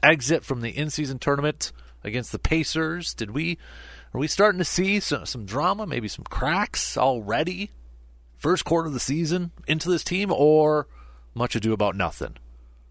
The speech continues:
Plus, we got some Packers to talk about. Packers, Giants, Monday Night Football tonight. So,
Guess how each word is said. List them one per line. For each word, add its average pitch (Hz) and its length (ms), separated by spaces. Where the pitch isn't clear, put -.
Plus, - 460
we 180 100
got - 140
some 104 260
Packers 143 500
to 85 80
talk 92 240
about. 85 160
Packers, 110 420
Giants, 98 520
Monday 120 240
Night 117 160
Football 101 500
tonight. 107 1160
So, - 300